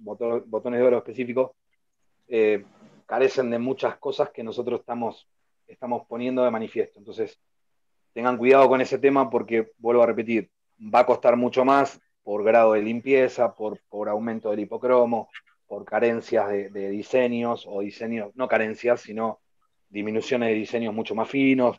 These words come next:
to-, en realidad va, va todo aparejado a su estructura. Pero bueno, tratando de que, de que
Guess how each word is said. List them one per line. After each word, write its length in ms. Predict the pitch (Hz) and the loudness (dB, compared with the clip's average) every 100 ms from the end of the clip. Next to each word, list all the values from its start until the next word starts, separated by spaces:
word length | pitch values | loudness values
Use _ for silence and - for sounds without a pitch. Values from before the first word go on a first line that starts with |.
| _ | _
to-, 140 | - 120 | -8 -4
en 80 | 117 | 0
realidad 340 | 120 135 123 | 4 8 8
va, 100 | 120 | 8
va 180 | 120 113 | 4 2
todo 120 | 120 | 2
aparejado 380 | 113 110 123 117 | 2 2 6 6
a 40 | |
su 80 | 117 | 6
estructura. 480 | - 117 127 120 98 _ _ - - - _ _ _ _ | -4 -6 2 2 2 _ _ -20 -20 -20 _ _ _ _
Pero 220 | - 113 113 | 0 6 8
bueno, 280 | 120 101 - _ - | 8 6 -6 _ 0
tratando 440 | 107 120 127 120 | 4 6 8 8
de 200 | 117 101 | 8 4
que, 300 | - 104 104 | 0 -2 -2
de 160 | 104 101 | -4 -6
que 400 | - 101 98 | -2 0 0